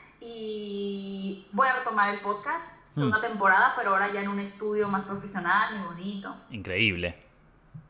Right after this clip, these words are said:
Speaker 1: Y a ver si para este año, a lo mejor en el segundo semestre del año, empiezo a trabajar en una serie, una web series.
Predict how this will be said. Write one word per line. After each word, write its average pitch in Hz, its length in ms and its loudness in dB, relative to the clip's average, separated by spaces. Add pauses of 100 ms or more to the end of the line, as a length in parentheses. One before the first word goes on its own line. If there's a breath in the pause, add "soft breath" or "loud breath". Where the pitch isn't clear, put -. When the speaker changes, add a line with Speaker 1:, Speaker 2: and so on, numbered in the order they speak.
Speaker 1:
Y 294 200 2
a 269 120 2
ver 277 160 -2
si 349 120 -8
para 277 300 -2
este 285 240 -10
año, 302 840 -2
a 254 140 4
lo 240 100 -4
mejor 240 220 2
en 269 80 -4
el 269 60 -6
segundo 220 340 -4
semestre 226 520 -2
del 226 80 4
año, 214 300 2 (160)
empiezo 214 280 -2
a - 40 -8
trabajar 202 380 4
en 208 100 -4
una 214 380 -4
serie, 208 800 -2
una 247 280 2
web 247 140 2 (100)
series. 247 640 -14